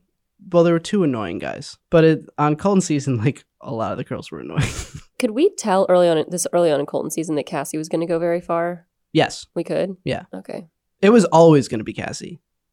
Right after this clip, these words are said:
Speaker 2: Yeah?
Speaker 1: Yeah.
Speaker 2: Okay.
Speaker 1: <laughs>
Speaker 2: <laughs> I don't remember seeing her that much until, and we certainly didn't see Lauren very much in the beginning of our season.
Speaker 1: Yeah.
Speaker 2: But anyway.
Speaker 1: Anyway. All right, we're gonna take a break. Back after this.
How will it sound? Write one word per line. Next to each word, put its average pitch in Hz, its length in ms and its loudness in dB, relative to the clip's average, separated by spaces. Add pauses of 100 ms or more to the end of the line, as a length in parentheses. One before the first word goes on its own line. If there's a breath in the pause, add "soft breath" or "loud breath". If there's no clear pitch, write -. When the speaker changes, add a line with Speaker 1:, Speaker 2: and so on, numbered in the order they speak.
(260)
Speaker 2:
Yeah? 185 380 -8 (140)
Speaker 1:
Yeah. - 240 -10 (240)
Speaker 2:
Okay. 196 300 -12 (140)
Speaker 1:
<laughs> - 0 -
Speaker 2:
<laughs> - 200 -14
I 180 1500 0
don't 349 120 4
remember 302 220 2
seeing 311 320 -2
her 190 100 -2
that - 140 -2
much 127 260 -4
until, 165 240 -6
and 175 160 -2
we 180 60 0
certainly 233 260 -4
didn't 165 180 -6
see - 100 -8
Lauren 175 300 -4
very - 180 -4
much - 280 -8
in 160 60 -8
the 160 60 -6
beginning - 280 -8
of - 80 -14
our 170 300 -6
season. - 500 -12 (140)
Speaker 1:
Yeah. 120 280 -4 (260)
Speaker 2:
But - 220 -8
anyway. - 320 -14 (240)
Speaker 1:
Anyway. 123 440 -2 (840)
All 147 80 4
right, 131 100 6
we're 147 100 4
gonna 180 120 6
take 175 180 2
a 175 40 0
break. 160 380 2 (680)
Back 107 200 -4
after 131 180 -8
this. - 420 -18